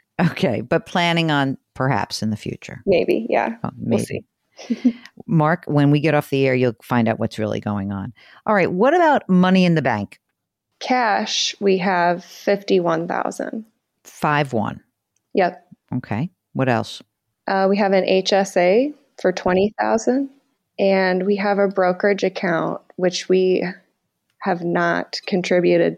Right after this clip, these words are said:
Speaker 2: for a very long time. That's just been sitting, and that is sixteen thousand.
Speaker 1: Is the brokerage account and the two Roths, are those, um, are you managing them yourselves, or is somebody helping you out with those?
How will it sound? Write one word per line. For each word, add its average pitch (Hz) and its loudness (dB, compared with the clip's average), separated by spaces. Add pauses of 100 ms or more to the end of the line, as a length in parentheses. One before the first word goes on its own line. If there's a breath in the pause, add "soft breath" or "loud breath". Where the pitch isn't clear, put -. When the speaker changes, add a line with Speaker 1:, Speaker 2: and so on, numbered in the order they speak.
(160)
Speaker 2:
for 165 -2
a 160 0
very 175 2
long 170 0
time. 165 -2
That's 175 -4
just 180 -4
been 175 -4
sitting, 185 -2 (540 loud breath)
and 170 -2
that 180 0
is 180 -2
sixteen 175 -6
thousand. - -8 (300)
Speaker 1:
Is 160 0
the 160 0
brokerage 220 2
account 180 -2
and 143 0
the 139 0
two 165 -2
Roths, 139 0
are 135 0
those, 151 0 (140)
um, 131 0
are - -4
you 151 2
managing 156 0
them 147 0
yourselves, 156 0
or 180 4
is 143 -4
somebody 139 0
helping 120 -2
you 117 0
out 110 0
with 107 -6
those? - -8